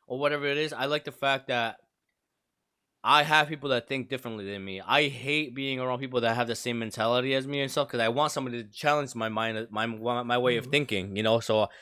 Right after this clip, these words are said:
Speaker 1: I appreciate the fact that we don't always agree on a lot of things, and I feel like the conversations, as long as we respect each other and we just are informative, I feel like it's definitely, like, something positive. Whether we leave there agreeing or disagreeing, but I feel like it's conversations that definitely need to happen.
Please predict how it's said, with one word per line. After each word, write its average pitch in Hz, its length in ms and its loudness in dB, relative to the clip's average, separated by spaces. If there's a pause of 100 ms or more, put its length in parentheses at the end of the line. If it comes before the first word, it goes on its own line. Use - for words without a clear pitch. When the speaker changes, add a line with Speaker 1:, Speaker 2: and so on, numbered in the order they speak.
Speaker 1:
I 120 120 4
appreciate 156 440 0
the 127 80 -2
fact 123 200 0
that 110 100 0
we 113 220 -4 (280)
don't 135 160 0
always 131 240 0
agree 120 240 2
on 131 100 4
a 135 80 4
lot 143 200 4
of - 60 -16
things, 151 260 -4
and 127 100 -2
I 107 100 0
feel 117 160 -4
like 107 160 -4 (120)
the 107 100 -6
conversations, 110 760 -8 (320)
as 110 60 -12
long 135 180 2
as 135 80 -2
we 131 60 -2
respect 117 380 -2
each 117 140 -8
other 113 220 2
and 101 80 -4
we 101 380 -8 (200)
just - 400 -10 (100)
are 104 200 0
informative, 107 500 -4
I 101 60 -6
feel 104 160 -8
like 98 120 -8
it's 90 140 -14
definitely, 98 420 -6
like, 92 200 -6
something 92 320 -12
positive. 92 580 -4 (400)
Whether 123 240 4
we 123 400 2
leave 123 360 0
there 117 240 4
agreeing 113 420 -2
or 107 40 -4
disagreeing, 113 680 -4
but 113 100 0
I 104 60 0
feel 117 160 -6
like 110 100 -4
it's 101 120 -10
conversations 110 500 -6
that 95 100 -2
definitely 92 320 -6
need 87 100 -12
to 92 60 -8
happen. 87 360 -8